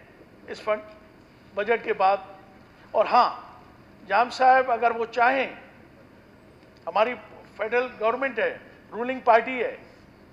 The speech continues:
अगर चाहें तो हम भी जाम साहब के हमनवा हो सकते हैं और उनके साथ मिलके इसके फंडिंग के लिए हम कोशिश कर सकते हैं और इसके लिए हम आवाज़ उठा सकते हैं।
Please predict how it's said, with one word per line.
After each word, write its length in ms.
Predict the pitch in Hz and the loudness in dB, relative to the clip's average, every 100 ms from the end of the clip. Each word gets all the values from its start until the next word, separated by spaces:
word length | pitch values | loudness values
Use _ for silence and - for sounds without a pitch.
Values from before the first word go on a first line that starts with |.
| - - - - _ - - - | -20 -20 -20 -20 _ -20 -14 -8
अगर 220 | 202 233 | -2 -2
चाहें 360 | 233 233 269 285 | 2 2 2 -2
तो 80 | 233 | -4
हम 220 | 226 285 | -6 -6
भी 120 | 311 | -4
जाम 240 | 262 247 | 0 -2
साहब 260 | 247 233 233 | 0 -2 0
के 60 | 247 | -6
हमनवा 360 | 208 226 233 | -4 -2 0
हो 180 | 220 220 | 2 -2
सकते 380 | 220 233 - 254 | -4 -8 -4 -4
हैं 240 | 269 - - - - - - - - - - - - - | -4 -14 -20 -20 -20 -20 -20 -20 -20 -20 -20 -20 -14 -2
और 180 | 208 240 | -2 -2
उनके 340 | 240 247 254 | -6 -2 -4
साथ 440 | - 220 220 220 208 | 0 2 2 -2 -6
मिलके 420 | 254 - 196 175 - - - - - - - - - - - - - - - - | -6 -4 -6 -6 -14 -20 -20 -20 -20 -20 -20 -20 -20 -20 -20 -20 -20 -20 -14 -12
इसके 220 | - 254 | -8 -6
फंडिंग 380 | 233 233 254 233 | -4 -4 -6 -4
के 120 | 240 | -4
लिए 140 | 240 | -2
हम 100 | 233 - | -6 -4
कोशिश 300 | 220 233 214 | -6 -6 -8
कर 180 | 254 226 | -6 -6
सकते 280 | 233 226 240 | -6 -6 -4
हैं 60 | |
और 80 | 233 | -4
इसके 200 | 220 233 | -4 -4
लिए 120 | 220 | -4
हम 120 | 214 | -2
आवाज़ 280 | 202 208 202 | 2 2 2
उठा 220 | 190 175 160 | -2 -6 -6
सकते 320 | 139 - | -10 -16
हैं। 100 | 110 | -18